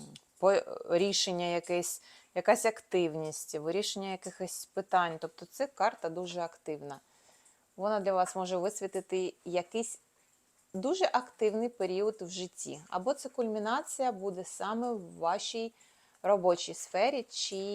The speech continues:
в сфері творчості. Тобто саме процес в розгарі. Ось так. Наступний.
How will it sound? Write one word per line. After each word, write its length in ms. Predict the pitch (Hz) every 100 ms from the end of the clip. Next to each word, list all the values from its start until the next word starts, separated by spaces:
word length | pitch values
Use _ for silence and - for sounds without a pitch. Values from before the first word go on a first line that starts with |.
| 202 202 202
в 240 | 185 175 175
сфері 580 | - 165 170 170 165 160 - _ - _
творчості. 760 | 190 180 165 - - - - - - _ _ _ _ - _ _ _ _ _ - _ _ _ -
Тобто 640 | 196 190 - 202 190 190 185 - _ _ _ _ _ _ -
саме 560 | - 190 202 214 196
процес 540 | 190 - 196 - 269 202
в 40 |
розгарі. 540 | 196 180 - 120 - - _ _
Ось 220 | 175 170 -
так. 340 | 131 - - _ - - - - _ - _ _ _ _ _ _ _ - _ _ - - - - - - _ _ _ - _ _ - - _ - _ _ _ _ _ _ - - _ _ - _ - - _ -
Наступний. 1120 | 190 180 175 - - 226 320 330 330 339 339